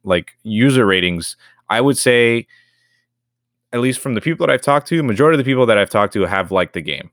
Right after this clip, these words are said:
a lot. Um, the, and then the ones that have, you know, their, their counter arguments about how they feel about the story and, and, and, and how it's, you know, it's not, it didn't live up to what they were hoping for. You know, I understand them, but I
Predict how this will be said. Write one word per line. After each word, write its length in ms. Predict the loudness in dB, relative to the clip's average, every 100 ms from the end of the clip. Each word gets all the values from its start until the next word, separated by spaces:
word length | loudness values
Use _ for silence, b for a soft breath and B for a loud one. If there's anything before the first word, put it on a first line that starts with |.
| -10
a 80 | -4
lot. 280 | -4 -4 _ -14
Um, 460 | -10 -10 -10 -16 -16
the, 360 | -4 -2 -2 -4
and 160 | -6 -4
then 100 | -2
the 60 |
ones 220 | 0 2 2
that 100 | 0
have, 300 | 0 -2 -2
you 100 | 0
know, 140 | 0
their, 260 | 0 -2 -2
their 140 | -4
counter 280 | -2 0 4
arguments 440 | 2 2 -2 -4 -8
about 240 | -2 -2
how 140 | 0 -2
they 100 | -2
feel 200 | -2 -2
about 180 | -2 -4
the 80 | -6
story 560 | 0 2 4 2 0
and, 220 | -2 -4 -14 b b -8
and, 360 | -6 -6 -10 -10
and, 320 | -8 -8 -12 _
and 100 | -12
how 280 | -4 -2 0
it's, 280 | -2 -8 -10
you 100 | -6
know, 300 | -4 -6 -8 -8
it's 220 | -8 -4
not, 140 | -4 -2
it 60 |
didn't 260 | 0 0 2
live 160 | 2 2
up 180 | 0 -2
to 220 | -2 2
what 320 | 2 0 0
they 120 | -2
were 120 | 0
hoping 300 | 0 0 0 0
for. 380 | 2 4 2 b b b b _ -2
You 100 | 2
know, 120 | 2
I 220 | 2 0 0
understand 420 | 0 0 0 2
them, 60 |
but 100 | 2
I 160 | 0